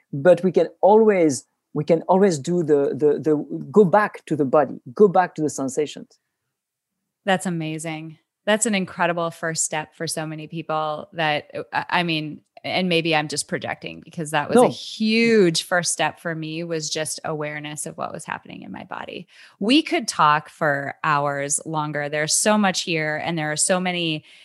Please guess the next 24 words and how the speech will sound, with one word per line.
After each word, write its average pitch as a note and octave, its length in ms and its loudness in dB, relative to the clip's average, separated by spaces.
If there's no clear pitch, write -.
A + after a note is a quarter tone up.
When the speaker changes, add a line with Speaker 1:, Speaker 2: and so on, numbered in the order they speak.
Speaker 2:
areas E3 520 2
where, D#3 340 -4
just G3 340 0
in F#3 100 -6
the F3 80 -8
interest F3 420 -4
of D#3+ 80 -6
wanting D#3 340 -4
to D#3+ 80 -10
give D3+ 240 -6
people E3 300 -6
a D3+ 100 -4
good D3+ 320 -6
broad D3+ 320 -2
overview D#3+ 480 -6
of D3+ 80 -8
your D3+ 160 -6
work, A#3+ 460 -2
I E3 140 -2
didn't D#3+ 420 -4
dig D#3 220 -4
down, E3+ 440 0
but, D3+ 520 -2
uh, D3+ 400 -2